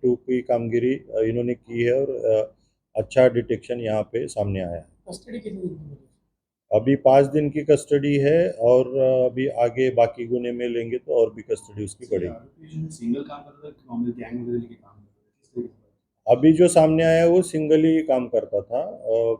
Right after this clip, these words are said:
Speaker 1: अभी और भी इसमें जो कोई उसका, अ, अ, बैकअप देने वाला या कोई ऐसा अभी तक सामने नहीं आया है, लेकिन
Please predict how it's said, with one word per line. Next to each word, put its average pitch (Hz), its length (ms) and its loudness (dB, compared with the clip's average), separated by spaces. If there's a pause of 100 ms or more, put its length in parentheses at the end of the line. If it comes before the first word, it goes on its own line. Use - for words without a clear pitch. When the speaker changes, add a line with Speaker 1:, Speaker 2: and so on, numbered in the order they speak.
Speaker 1:
अभी 123 500 -2
और 135 280 4
भी 143 440 0
इसमें 139 280 -4
जो 147 180 2
कोई 143 380 0
उसका, 143 440 4
अ, 123 500 -2 (460)
अ, 113 80 -2
बैकअप 123 340 2
देने 127 320 0
वाला 127 340 4
या 131 240 0
कोई 127 340 -2
ऐसा 117 320 -4
अभी 120 180 -2
तक - 160 -10
सामने 117 360 -4
नहीं 120 220 -10
आया 110 180 2
है, 117 100 -4
लेकिन 127 300 -12